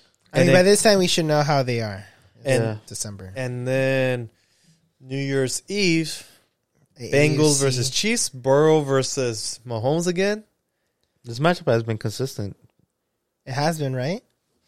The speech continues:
Speaker 1: Happened every year for the past few years.
Speaker 2: I mean,
Speaker 3: Yeah.
Speaker 2: it's good. It's good business, right?
Speaker 3: Yeah, it is good business.
Speaker 2: Because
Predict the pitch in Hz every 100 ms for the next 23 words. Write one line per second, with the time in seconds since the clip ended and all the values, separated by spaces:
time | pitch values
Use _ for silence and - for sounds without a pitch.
0 | _ _ _ 131 127 120 123 139 139 151
1 | 147 131 127 120 123 143 139 160 139 123
2 | 123 113 117 127 - 127 - 131 117 151
3 | 190 151 120 151 160 127 131 135 127 123
4 | 117 117 113 117 123 123 117 120 120